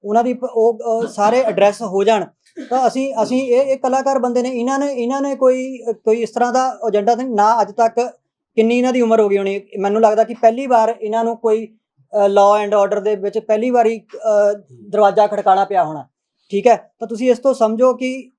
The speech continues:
ਕੀ ਬੰਦੇ ਦਾ ਇਹ ਕੰਮ ਹੈ, ਕਿ ਬੰਦਾ ਇਸ ਤਰ੍ਹਾਂ ਦੇ ਕੰਮ 'ਚ ਹੈ ਕੋਈ ਪਿਆ।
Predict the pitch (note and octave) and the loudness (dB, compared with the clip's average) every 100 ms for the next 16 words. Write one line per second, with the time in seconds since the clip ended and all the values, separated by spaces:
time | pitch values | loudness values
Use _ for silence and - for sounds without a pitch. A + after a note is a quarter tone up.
0 | _ - A#3+ A3+ A3+ A#3 A#3+ B3 A3+ A3 | _ -8 -4 -2 0 2 2 2 2 -2
1 | A3+ G3 G#3 A#3+ A#3 G#3+ G#3 G#3+ A3 A3+ | 2 2 2 -4 -4 -4 0 4 2 0
2 | G#3+ - A3 G#3+ G#3+ - _ F#3 G3 A3+ | -8 -6 -4 -2 -4 -6 _ -2 0 0
3 | A#3+ A#3 G#3 G#3 E3+ | 0 2 0 0 -2